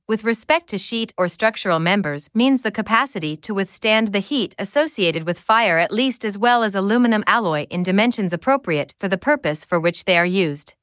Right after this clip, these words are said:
and two, with respect to fluid carrying lines, fluid system parts, wiring, air ducts, fittings, and power plant controls,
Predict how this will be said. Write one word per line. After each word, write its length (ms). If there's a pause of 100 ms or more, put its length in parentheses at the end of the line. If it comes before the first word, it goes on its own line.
(100)
and 400 (1500)
two, 500
with 180
respect 480
to 120
fluid 360
carrying 460
lines, 460 (100)
fluid 420
system 340
parts, 500 (160)
wiring, 560 (120)
air 160
ducts, 540
fittings, 600 (120)
and 160
power 280
plant 320
controls, 680